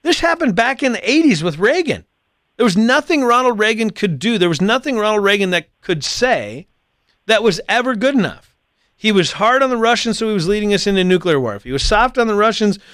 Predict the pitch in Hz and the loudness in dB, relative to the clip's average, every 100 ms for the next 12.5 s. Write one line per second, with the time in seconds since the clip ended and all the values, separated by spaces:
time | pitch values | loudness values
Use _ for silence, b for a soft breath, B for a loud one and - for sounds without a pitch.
0 | B 196 208 220 208 202 180 214 208 208 | B 0 2 2 0 -4 -2 0 0 0
1 | - 208 190 175 170 170 202 208 202 185 | 0 0 0 0 -4 -2 -2 0 0 0
2 | - 220 202 175 185 185 160 175 165 180 | 0 -2 -4 -2 0 2 0 0 2 2
3 | 165 160 160 170 170 160 151 147 147 - | 2 -2 -6 -6 -2 0 0 -2 -6 -6
4 | 190 196 165 123 117 b b b - 170 | -2 0 -2 -6 -10 b b b 0 2
5 | 190 165 147 - 196 143 123 156 190 180 | 2 0 -4 -2 -2 -2 -4 -6 -4 0
6 | 160 220 220 190 220 226 190 185 226 220 | 0 2 2 2 4 4 4 4 4 0
7 | 170 208 170 208 185 170 190 190 165 147 | 0 -2 0 -2 -2 -2 0 0 -2 -6
8 | 135 117 208 180 - 226 202 175 190 202 | -6 -4 -2 -2 0 -2 0 -2 -4 -6
9 | 185 208 - 190 202 127 b b b 165 | -6 -6 -4 -4 -4 -4 b b b -4
10 | 240 262 247 175 180 220 220 208 208 233 | -2 0 -2 -2 -6 -4 0 0 0 0
11 | 262 226 214 208 - 170 156 151 165 175 | 0 2 4 2 0 -2 0 0 0 -2
12 | 170 151 151 143 | -4 0 0 -2